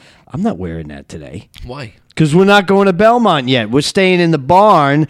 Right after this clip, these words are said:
Speaker 1: for another series
Speaker 2: Are you
Speaker 1: after
Speaker 2: predicting
Speaker 1: tonight.
Speaker 2: a victory? So,
Speaker 1: I'm predicting a victory.
Speaker 2: So we have this bet that, uh, if the Islanders win tonight, I opened my big mouth on Wednesday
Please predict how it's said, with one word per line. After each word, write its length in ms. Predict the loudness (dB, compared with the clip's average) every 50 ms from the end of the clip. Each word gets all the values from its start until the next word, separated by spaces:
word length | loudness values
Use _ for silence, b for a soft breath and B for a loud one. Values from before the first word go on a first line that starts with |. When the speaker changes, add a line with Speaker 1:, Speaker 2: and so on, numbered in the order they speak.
| B B B
Speaker 1:
for 180 | -4 -2 0 2
another 320 | 2 2 0 0 -2 -2
series 480 | -2 0 0 2 2 2 0 -2 -2 -2
Speaker 2:
Are 40 | -2
you 40 | -2
Speaker 1:
after 80 | 0 0
Speaker 2:
predicting 280 | -2 -2 -2 -2 -2 0
Speaker 1:
tonight. 140 | -2 -2
Speaker 2:
a 40 | -2
victory? 360 | -2 -4 -4 -4 -4 -6 -6 -2
So, 140 | -2 -2 0
Speaker 1:
I'm 220 | 0 -2 -2 -6
predicting 480 | -4 -2 0 0 0 0 0 0 0 2
a 40 | 2
victory. 340 | 0 0 -2 -4 -4 -8 -4
Speaker 2:
So 120 | -4 -2
we 80 | -2 -2
have 180 | -4 -4 -4 -4
this 140 | -4 -4
bet 400 | -2 -2 -2 -2 -2 -4 _ _ _ _ _ _ _ _ b b b b b b b b
that, 320 | -4 -4 -2 -2 -2 -2 -2
uh, 320 | -2 0 0 0 -2 -2 -4
if 140 | -6 -6 -4
the 140 | -2 -2 -2
Islanders 380 | -2 -2 -2 -2 -2 -2 0
win 180 | -2 -2 -2 -2
tonight, 360 | -4 -6 -4 -4 -4 -4 -4
I 120 | -4 -4 -2
opened 280 | -2 -2 -2 -2 -4 -4
my 140 | -4 -4 -2
big 220 | -2 -4 -4 -4
mouth 300 | -4 -4 -4 -4 -4 -6
on 160 | -6 -8 -6 -6
Wednesday 520 | -6 -6 -6 -8 -8 -8 -8 -8 -10